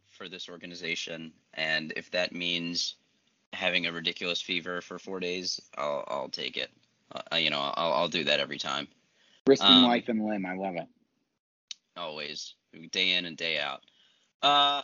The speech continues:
Speaker 1: okay, well, we have a lot to cover today, Holly. Uh, we wanna talk a little bit about the Bengals game, maybe not, maybe, maybe just a little bit. Uh, we will talk about the Ravens' week
Speaker 2: Ugh.
Speaker 1: nine win, uh,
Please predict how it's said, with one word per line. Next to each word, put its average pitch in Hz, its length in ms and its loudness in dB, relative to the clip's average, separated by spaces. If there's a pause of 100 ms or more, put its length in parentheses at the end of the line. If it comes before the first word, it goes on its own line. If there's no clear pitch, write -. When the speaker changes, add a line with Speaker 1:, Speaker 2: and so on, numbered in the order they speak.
(140)
Speaker 1:
okay, 208 260 -8 (140)
well, 180 140 -12
we 226 100 -10
have 269 120 -6
a 196 40 -6
lot 165 200 -6
to 107 80 -18
cover 87 360 -10 (180)
today, 76 400 -10 (220)
Holly. 85 480 -4 (440)
Uh, 92 340 2
we 120 200 -2
wanna 139 280 -4
talk 143 260 6
a 147 40 0
little 156 240 0
bit 170 160 0
about 147 320 0 (140)
the 131 60 -12
Bengals 147 380 -8
game, 156 400 -2 (140)
maybe 123 300 -2
not, 127 400 2
maybe, 113 340 -8
maybe 135 360 -2
just 110 280 -4
a - 40 -12
little 78 200 -12
bit. 82 260 -10 (380)
Uh, 92 340 4
we 110 160 0
will 98 160 -2
talk - 380 0
about 90 440 6 (100)
the 92 220 -8
Ravens' 95 540 2
week 170 300 6
Speaker 2:
Ugh. 147 100 -8
Speaker 1:
nine 82 460 4 (560)
win, 147 540 4 (240)
uh, 82 400 0